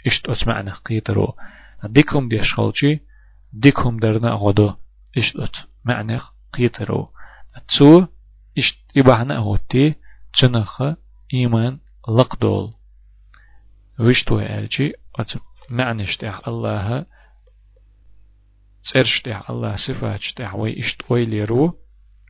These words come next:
Аллаха дозаллай тІехь, Цуьнан лакхаллай тІехь, Цуьнан гІоккхаллай тІехь вай ойлийр ву, я ма еза тІаккха иза Іамале даккхар ву, дегІан меженашца Іамале даккхар ву,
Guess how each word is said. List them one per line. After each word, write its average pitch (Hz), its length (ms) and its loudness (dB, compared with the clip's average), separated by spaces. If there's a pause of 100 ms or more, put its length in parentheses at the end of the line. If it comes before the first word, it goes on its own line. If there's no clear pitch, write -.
(280)
Аллаха 110 680 -4 (560)
дозаллай 120 540 4
тІехь, - 300 -12
Цуьнан 107 200 -8
лакхаллай 110 520 -2
тІехь, 95 220 -16
Цуьнан 107 220 -6
гІоккхаллай 107 520 0
тІехь - 200 -14
вай 101 160 -8
ойлийр 117 480 0
ву, 147 140 2
я 123 160 -4
ма 110 140 -4
еза 107 380 -6 (560)
тІаккха - 460 -6
иза 131 320 -2 (240)
Іамале 120 460 -2
даккхар 110 460 -6
ву, 160 200 4 (440)
дегІан 123 380 0
меженашца 101 640 -6
Іамале 117 380 -6
даккхар 104 380 -8
ву, 131 200 2